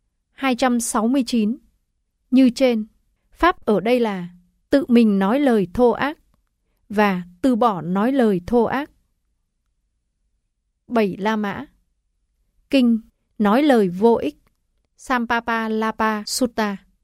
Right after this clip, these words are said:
Hai trăm bảy mươi. Như trên, pháp ở đây là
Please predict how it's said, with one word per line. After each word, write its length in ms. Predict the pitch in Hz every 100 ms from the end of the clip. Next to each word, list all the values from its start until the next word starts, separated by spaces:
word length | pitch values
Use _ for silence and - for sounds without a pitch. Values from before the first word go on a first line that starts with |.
| _ _ _ _ _ _ _
Hai 260 | - 269
trăm 360 | 240 254 240 226
bảy 180 | 220 170
mươi. 380 | 202 240 220 - _ _ _ _ _ -
Như 200 | 240 247
trên, 340 | 240 254 233 233 _ _ _ _
pháp 240 | - 370
ở 200 | - 202
đây 220 | 180 247 240
là 280 | 208 175